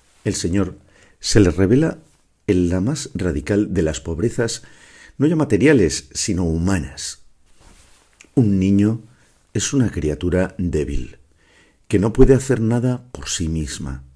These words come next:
que necesita constantemente de la atención, de la ayuda de los demás para las realidades más básicas y necesarias, para la alimentación, para el cuidado. Los magos verán en ese niño a Dios,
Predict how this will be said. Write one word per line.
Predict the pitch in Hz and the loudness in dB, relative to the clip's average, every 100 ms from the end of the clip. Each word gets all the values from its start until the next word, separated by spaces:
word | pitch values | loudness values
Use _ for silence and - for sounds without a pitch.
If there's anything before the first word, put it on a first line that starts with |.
| _ _ _ _ | _ _ _ _
que | 113 | -4
necesita | 90 - 87 101 98 95 | -2 -2 -4 -4 -4 -4
constantemente | 90 - 98 90 90 90 87 98 | -4 -2 -4 -2 0 0 0 2
de | 87 | 2
la | 78 76 | 0 -4
atención, | 71 78 71 - 101 104 98 - _ - | -4 -6 -4 0 0 0 -4 -14 _ -6
de | 87 87 | -2 0
la | 78 | 0
ayuda | 78 101 110 | 2 4 4
de | 95 | 4
los | 90 80 | 2 0
demás | 85 107 107 - - - _ | -2 -2 -4 -10 -20 -20 _
para | 92 82 | -4 -2
las | 85 78 | -2 -2
realidades | 87 82 87 95 117 | -2 0 0 2 2
más | 101 95 82 | 0 -2 -2
básicas | 90 - 98 82 - - - - | -6 -6 -6 -8 -8 -12 -12 -6
y | 90 | -6
necesarias, | 71 76 - 127 90 71 - - - | -6 -8 -4 -2 -2 -4 -10 -18 -20
para | - 73 | -16 -12
la | 73 | -10
alimentación, | 73 78 78 82 - 107 95 95 92 | -8 -8 -8 -10 -6 -2 0 0 -4
para | - 87 | -4 -4
el | 73 76 | -4 -6
cuidado. | 85 76 85 78 65 - _ _ _ _ _ _ _ _ _ _ _ - | -6 -4 -4 -6 -12 -18 _ _ _ _ _ _ _ _ _ _ _ -6
Los | 101 76 | -4 -2
magos | 95 82 95 - - _ _ _ _ | -2 0 0 -2 -12 _ _ _ _
verán | 113 80 92 87 95 | -4 -2 0 0 2
en | 95 87 | 2 0
ese | 90 101 | 0 0
niño | 87 92 101 82 | 0 0 0 -2
a | |
Dios, | 67 107 101 - | 0 0 0 -8